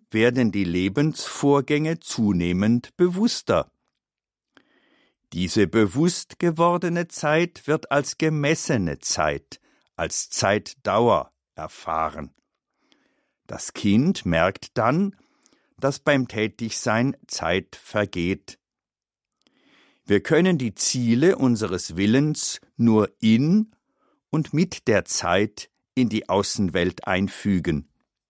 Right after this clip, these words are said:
Jetzt entsteht ein Konflikt zwischen Wille und Zeit. Dieser drückt sich aus in der Redensart: „Ich habe keine Zeit.“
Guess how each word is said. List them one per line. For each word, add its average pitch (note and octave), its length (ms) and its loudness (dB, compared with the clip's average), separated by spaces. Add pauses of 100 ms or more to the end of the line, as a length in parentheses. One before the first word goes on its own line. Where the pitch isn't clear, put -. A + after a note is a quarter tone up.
(720)
Jetzt - 480 0
entsteht C3 640 -2
ein F#2+ 200 -2
Konflikt - 800 -6 (240)
zwischen D#2+ 760 -4
Wille A2 420 2 (320)
und C#3 320 -4
Zeit. - 600 -4 (1120)
Dieser G#2+ 400 2
drückt - 400 -8
sich - 340 -12
aus G#2+ 560 2 (220)
in F2+ 180 -2
der D2 260 -2
Redensart: G2+ 1000 0 (1000)
„Ich - 280 -2
habe F#2 340 0
keine E2+ 640 -2
Zeit.“ - 640 -4